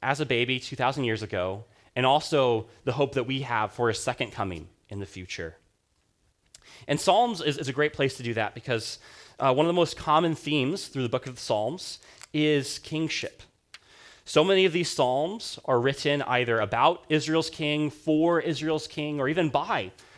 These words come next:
Israel's king David. But it's interesting, though, 'cause when the book of Psalms was first put together and, and put into a hymn book for the Jewish people, there was no king in Israel. The Israelites had been taken off into exile, away from their land, and then even when they returned to their land,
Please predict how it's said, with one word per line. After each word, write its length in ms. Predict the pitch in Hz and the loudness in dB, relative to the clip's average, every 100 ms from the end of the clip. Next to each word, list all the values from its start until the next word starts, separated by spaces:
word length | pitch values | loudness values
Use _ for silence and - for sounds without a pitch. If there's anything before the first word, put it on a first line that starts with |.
| - | -6
Israel's 340 | 127 120 127 117 | 0 2 2 0
king 280 | - 113 117 | -2 -4 -2
David. 440 | 135 160 101 90 - _ _ _ - - - - - - | -4 -4 -6 -8 -16 _ _ _ -20 -20 -20 -20 -20 0
But 120 | - | 2
it's 100 | - | 4
interesting, 480 | 208 214 - 190 147 | 0 0 0 2 4
though, 140 | 127 | 4
'cause 180 | 123 131 | 4 -2
when 200 | 123 156 | 0 2
the 80 | 156 | 2
book 180 | 165 180 | 2 -2
of 100 | 190 | -2
Psalms 520 | - 160 165 147 120 | 2 4 6 4 0
was 140 | 123 | -4
first 400 | - 147 151 - | -2 0 2 0
put 140 | - 175 | -2 -2
together 540 | 175 131 113 143 190 | 2 2 4 2 0
and, 100 | - | -4
and 140 | 120 117 | -4 0
put 160 | 160 | 0
into 160 | 143 143 | 0 -2
a 40 | |
hymn 260 | 127 151 147 | -2 0 2
book 240 | 117 123 | 2 0
for 80 | - | -6
the 60 | 123 | -8
Jewish 280 | 110 131 - | -2 -4 -4
people, 460 | 113 95 117 202 - - _ _ _ - | -10 -8 -6 -6 -10 -20 _ _ _ 0
there 100 | 160 | 4
was 240 | 202 139 | 6 4
no 220 | 151 156 | 4 4
king 340 | 151 143 165 135 | 2 -2 -2 0
in 80 | 120 | 0
Israel. 440 | 131 120 95 71 _ _ _ _ _ _ - - | -2 -4 -8 -10 _ _ _ _ _ _ -20 0
The 80 | 127 | 2
Israelites 440 | 127 143 143 147 | 4 4 4 2
had 120 | - | 0
been 120 | 139 135 | -2 0
taken 280 | 143 143 | 0 2
off 220 | 151 147 - | 4 4 2
into 200 | 139 131 | -2 -2
exile, 640 | - - 127 151 208 262 - - - | -2 2 4 4 2 -2 -14 -18 -4
away 220 | 123 143 | 2 4
from 140 | 151 | 4
their 120 | 190 175 | 4 4
land, 460 | 143 127 151 190 - | 4 4 0 -4 -4
and 140 | 120 | 0
then 100 | 135 | 0
even 200 | 156 190 | 2 4
when 80 | 170 | 6
they 120 | 156 | 4
returned 600 | 151 - 170 220 143 120 | 2 0 2 4 4 0
to 80 | - | -4
their 140 | 139 | -2
land, 380 | 127 120 117 127 | 2 2 2 -2